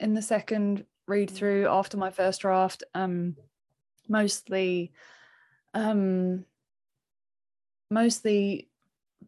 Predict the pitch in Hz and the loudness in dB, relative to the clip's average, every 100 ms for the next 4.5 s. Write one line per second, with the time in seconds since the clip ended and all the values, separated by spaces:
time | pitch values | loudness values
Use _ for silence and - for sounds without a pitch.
0 | _ 226 214 - 208 190 196 185 185 180 | _ 2 4 2 0 4 6 6 6 2
1 | 180 202 202 196 185 185 185 185 185 185 | 0 -4 -4 -2 -2 2 4 4 2 -2
2 | 180 180 - 196 180 175 - 208 208 202 | -2 -4 -6 -2 0 0 0 0 0 0
3 | 196 190 190 185 196 185 185 - 190 175 | 0 4 4 4 0 -2 -2 -4 -2 0
4 | 214 202 202 196 | 2 4 4 4